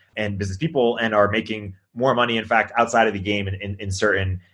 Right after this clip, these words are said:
in certain ways, you know, LeBron and, and others. Do you expect that, that to continue? How do you expect sort of the business of being basketball player to, to evolve? Because then I, I wanna transition into, you know, what, what that means for the league.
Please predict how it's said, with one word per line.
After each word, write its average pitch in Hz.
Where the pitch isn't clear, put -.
in 107
certain 104
ways, 92
you 104
know, 87
LeBron 95
and, 95
and 101
others. 107
Do 117
you 170
expect 165
that, 120
that 120
to 113
continue? 123
How 135
do 170
you 202
expect 165
sort 147
of 110
the 107
business 113
of 95
being 104
basketball 101
player 92
to, 139
to 120
evolve? 101
Because 98
then 110
I, 101
I 104
wanna 98
transition 95
into, 90
you -
know, 87
what, 101
what 107
that 92
means 95
for 92
the 82
league. 92